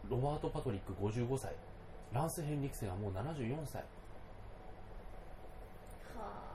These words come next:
Speaker 2: あ。
Speaker 1: <clears throat> 源田鉄章さんも来たんだ。
Speaker 2: <laughs> そういう意味での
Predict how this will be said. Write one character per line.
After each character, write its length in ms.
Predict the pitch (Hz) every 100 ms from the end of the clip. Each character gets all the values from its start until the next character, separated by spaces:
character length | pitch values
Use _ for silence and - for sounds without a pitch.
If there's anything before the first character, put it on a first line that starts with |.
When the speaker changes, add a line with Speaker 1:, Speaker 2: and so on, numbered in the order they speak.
| -
Speaker 2:
あ。 20 |
Speaker 1:
<clears throat> 140 | 240 139 - - - - - - - - - - - -
源 240 | 131 180
田 60 | 196
鉄 120 | 226
章 120 | 139
さ 80 | 107
ん 40 |
も 100 | 85
来 80 | -
た 80 | 127
ん 80 | 95
だ。 60 | 69 71 - - - - - - - - -
Speaker 2:
<laughs> 760 | - - 302 - 294 294 - 587 - - - - - - - - - -
そ 120 | 302
う 40 | 359
い 440 | 392 403 403 392
う 40 | 392
意 20 |
味 140 | 311
で 160 | 254 226
の 300 | 196 185